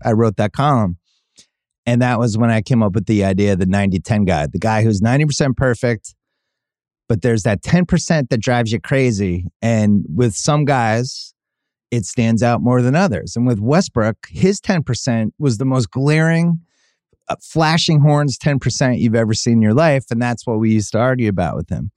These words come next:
Um, both of them were really disappointing in the playoffs. Like, let's be honest. Like, I, if you talk about, like, what are the great Westbrook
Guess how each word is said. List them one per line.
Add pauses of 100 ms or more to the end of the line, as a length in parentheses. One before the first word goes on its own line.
(420)
Um, (760)
both
of
them
were
really
disappointing
in
the
playoffs. (280)
Like, (220)
let's
be
honest.
Like,
I, (460)
if
you
talk
about,
like,
what
are
the
great
Westbrook